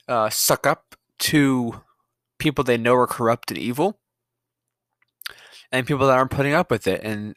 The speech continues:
they're blowing the whistle, they're going public.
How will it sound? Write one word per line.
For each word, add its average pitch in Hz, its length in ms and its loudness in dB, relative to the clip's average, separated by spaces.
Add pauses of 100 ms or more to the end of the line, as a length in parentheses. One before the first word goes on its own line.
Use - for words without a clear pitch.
they're 110 200 -2
blowing 113 320 0
the 131 80 -4
whistle, 104 540 -2
they're 98 220 -2
going 107 300 -2
public. 160 560 -2